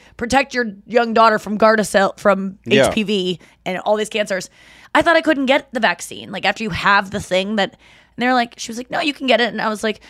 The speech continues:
Speaker 1: she's like, "Now the vaccine." I go, "Yes, please." And she goes, "So it's gonna be three shots." And I go, "I don't ca-, yes,
Speaker 2: Yeah, yeah.
Speaker 1: now, give me now vaccine." So now I'm Gardasiled up.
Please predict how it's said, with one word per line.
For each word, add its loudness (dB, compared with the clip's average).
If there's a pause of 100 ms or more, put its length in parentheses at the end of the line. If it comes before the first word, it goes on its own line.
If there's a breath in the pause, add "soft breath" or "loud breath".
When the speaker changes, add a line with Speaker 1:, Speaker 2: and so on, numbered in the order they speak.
Speaker 1:
she's -16
like, -8 (260 loud breath)
"Now -2 (140)
the -4
vaccine." -2
I 0
go, 4
"Yes, 4
please." 0
And -14
she -4
goes, -2 (480 soft breath)
"So -4 (120)
it's -4
gonna -6
be -8
three -6
shots." -8
And -8
I -2
go, -4 (360)
"I 4
don't 2
ca-, -10 (180)
yes, 2
Speaker 2:
Yeah, 2
yeah. 4
Speaker 1:
now, 4
give 4
me 2
now 4
vaccine." 0
So -6
now 6
I'm 2
Gardasiled 2
up. 0